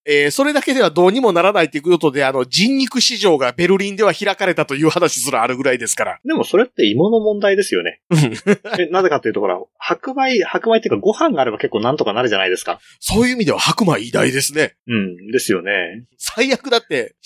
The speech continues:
Speaker 1: 塩とか味噌だけで二週間ぐらいいけるでしょ。
Speaker 2: ドイツは芋に塩、まあ、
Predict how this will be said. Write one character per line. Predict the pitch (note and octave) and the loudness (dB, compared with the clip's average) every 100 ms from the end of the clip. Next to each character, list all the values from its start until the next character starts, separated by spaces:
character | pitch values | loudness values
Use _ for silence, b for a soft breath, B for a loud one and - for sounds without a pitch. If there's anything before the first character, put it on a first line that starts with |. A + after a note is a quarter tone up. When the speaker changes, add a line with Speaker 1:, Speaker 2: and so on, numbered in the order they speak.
| - - | -2 0
Speaker 1:
塩 | C#4+ B3 | 2 2
と | - | 0
か | - | -10
味 | B2 F#3+ | -6 0
噌 | A#3 | 2
だ | E3+ | 2
け | D3+ | 0
で | C#3 C3 B2+ A#2 - - | 0 0 0 -2 -6 -12
二 | E3 | -4
週 | E3 A3 | -2 -2
間 | G3 | -4
ぐ | C4 | -2
ら | G3+ | -4
い | D#3+ | -2
い | |
け | E3 | -2
る | D#3+ | 0
で | C#3+ | 0
し | - | -2
ょ。 | F#2 _ - A#2+ | -6 _ -6 0
Speaker 2:
ド | C4+ | 2
イ | B3+ _ | 2 _
ツ | - A#2+ G#2+ G2+ F#2+ F#2+ F#2 F#2 F#2+ | -4 2 4 4 4 4 4 4 2
は | F#2 F2+ F2+ - - | 2 0 -2 -6 -8
芋 | C3+ G3+ | 0 2
に | B2 F#2 F#2+ - - - - | 2 0 -6 -10 -4 -2 2
塩、 | F#3+ A3+ | 4 4
ま | |
あ、 | - | 0